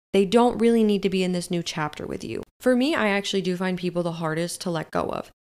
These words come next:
And I'm not talking about the people that are currently in your life. I'm talking about people that have been in your life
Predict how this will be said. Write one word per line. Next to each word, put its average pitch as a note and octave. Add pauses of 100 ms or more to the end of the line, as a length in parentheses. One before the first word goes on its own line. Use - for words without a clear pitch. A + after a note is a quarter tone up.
(160)
And G#3
I'm A3+
not C#4+
talking A3
about A3
the F#3+
people F#3
that F3
are E3+
currently F#3+
in A3
your A3+
life. A3
I'm F#3+
talking A3
about G#3+
people F#3+
that F3
have F3
been F3+
in F#3+
your G#3+
life G#3+